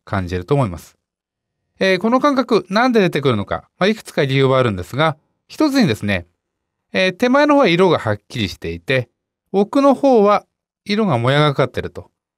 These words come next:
えー、そんなことも条件の一つになるかなと思います。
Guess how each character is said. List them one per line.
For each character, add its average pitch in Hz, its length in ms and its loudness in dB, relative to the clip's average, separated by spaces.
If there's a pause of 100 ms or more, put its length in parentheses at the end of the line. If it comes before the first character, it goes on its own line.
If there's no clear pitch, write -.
(180)
え 160 60 -2
ー、 - 20 -4
そ 247 180 2
ん 262 80 2
な 277 100 2
こ 269 120 0
と 220 140 2
も 214 320 2
条 147 320 2
件 120 280 0
の 151 220 0
一 - 220 -4
つ - 160 -10
に 95 40 -6
な 98 80 -2
る 95 120 -8
か 98 120 -8
な 127 120 -2
と 123 80 -6
思 98 100 -6
い - 20 -8
ま 78 120 -16
す。 - 160 -20